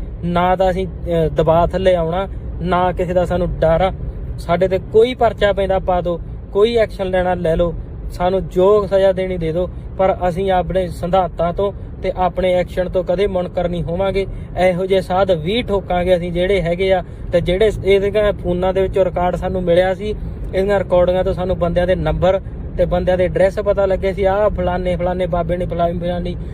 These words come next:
ਕੁੜੀ ਰਾਤ ਰੱਖੀ ਸੀਗੀ ਤੇ ਬਾਬੇ ਨੇ ਫੋਨਾਂ ਤੇ ਕਿਹਾ ਸੀ ਵੀ "ਆ ਜਾ, ਫਲਾਨੀ ਕੁੜੀ ਆਈ ਆ, ਤੂੰ ਆ ਜਾ ਇੱਥੇ ਆਣਾ।" ਤੇ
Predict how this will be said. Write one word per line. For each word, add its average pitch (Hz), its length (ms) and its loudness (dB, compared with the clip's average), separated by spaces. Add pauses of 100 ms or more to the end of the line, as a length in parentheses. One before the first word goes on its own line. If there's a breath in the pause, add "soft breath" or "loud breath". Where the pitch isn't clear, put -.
(160 loud breath)
ਕੁੜੀ 185 280 2
ਰਾਤ 180 260 4
ਰੱਖੀ 185 320 0
ਸੀਗੀ 208 300 -4 (280 loud breath)
ਤੇ 180 60 0
ਬਾਬੇ 175 340 2
ਨੇ 185 100 0
ਫੋਨਾਂ 180 320 -2
ਤੇ 185 100 0
ਕਿਹਾ 214 260 2
ਸੀ 220 120 -2
ਵੀ 202 100 0
"ਆ 190 120 4
ਜਾ, 185 160 2
ਫਲਾਨੀ 180 340 -2
ਕੁੜੀ 180 280 -2
ਆਈ 175 220 0
ਆ, 175 160 2 (320 loud breath)
ਤੂੰ 185 160 2
ਆ 180 100 4
ਜਾ 185 100 6
ਇੱਥੇ 190 220 0
ਆਣਾ।" 190 180 0
ਤੇ 190 180 0